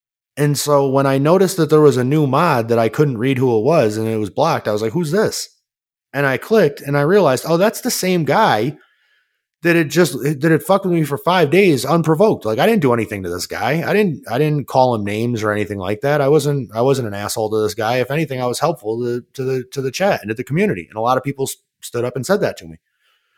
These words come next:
So, um, one morning I, I saw that he was in there and, you know, and I said something. I was like, "Oh, you know, you guys made this guy a mod. This is gonna be bad news. Like, I'm telling you right now, this chat's gonna go downhill. Like, this is, this is gonna be, you know,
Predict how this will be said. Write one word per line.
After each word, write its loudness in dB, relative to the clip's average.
So, 2
um, -4
one 0
morning 0
I, 0
I 0
saw -2
that -2
he -2
was -2
in 0
there -2
and, -4
you -4
know, 0
and 0
I 2
said 0
something. -2
I 0
was 0
like, 0
"Oh, 2
you -8
know, -8
you -6
guys 2
made -2
this -2
guy -2
a -4
mod. -2
This -4
is -8
gonna -2
be -2
bad -2
news. -2
Like, -8
I'm -12
telling 0
you -2
right -2
now, -2
this -8
chat's -2
gonna -8
go -2
downhill. -2
Like, -10
this -10
is, -18
this -10
is -10
gonna -12
be, -14
you -14
know, -14